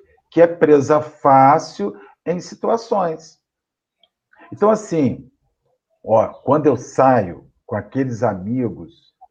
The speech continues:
eu erro a mão, sabe? Eu perco a mão. Então, eu amo aqueles amigos,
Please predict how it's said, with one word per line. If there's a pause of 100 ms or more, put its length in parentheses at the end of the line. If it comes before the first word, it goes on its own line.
(280)
eu
erro
a
mão, (1080)
sabe? (200)
Eu (600)
perco
a
mão. (640)
Então,
eu
amo
aqueles
amigos,